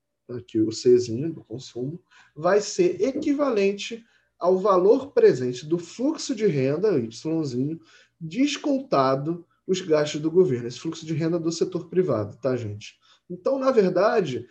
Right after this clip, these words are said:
essas duas restrições, é, orçamentárias vão ter que ser atendidas simultaneamente,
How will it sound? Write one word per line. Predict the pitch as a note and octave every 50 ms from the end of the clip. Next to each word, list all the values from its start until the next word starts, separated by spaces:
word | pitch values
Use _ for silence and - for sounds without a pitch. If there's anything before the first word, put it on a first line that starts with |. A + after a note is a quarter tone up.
| _ - _ _
essas | - G3+ C4 C4 - C4 G#3+ E3+
duas | D#3+ D#3 G#3 A#3+ D4+ D4 G3+
restrições, | G#3 A3 G3+ - - F3+ - - - E3 D3 C#3 - - - - -
é, | - C3+ C3 A#2 -
orçamentárias | C3+ C#3 - - C#3 C3 B2+ A#2+ A#2 - - E3+ G3 A#3 G#3+ D#3+ C3 - - - _ _ _ _ _
vão | D#3 E3+ F#3+ G3+ G3 -
ter | - F3+ F#3 F#3 F#3
que | - G#3
ser | G3 - - - A3
atendidas | - - - A3+ A#3 A3 F#3 - E3+ G3 F3+ F#3+ G#3 G3+
simultaneamente, | - - G3+ F#3+ F#3+ G3+ G3+ G3 G#3+ G3 G3 G#3+ A3 G3+ F#3 D#3 C3+ B2+ - - - - - -